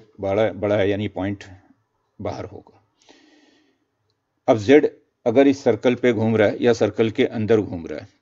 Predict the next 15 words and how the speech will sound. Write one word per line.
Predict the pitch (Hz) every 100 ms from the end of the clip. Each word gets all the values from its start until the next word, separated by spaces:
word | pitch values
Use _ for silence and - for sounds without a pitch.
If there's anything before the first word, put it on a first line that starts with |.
| _
तो | 117
आपको | 107 110 113
देखना | 110 113 113
है |
कि | 110 107
जेड | 101 104
का | - 113
डिस्टेंस | 101 - 98 110 - _ _ _ _ _ _ _ _ _ -
पी | 117
से | 107 117
कम | - 101
से | -
कम | 104 110 104
क्या | 113
होगा | 110 107 117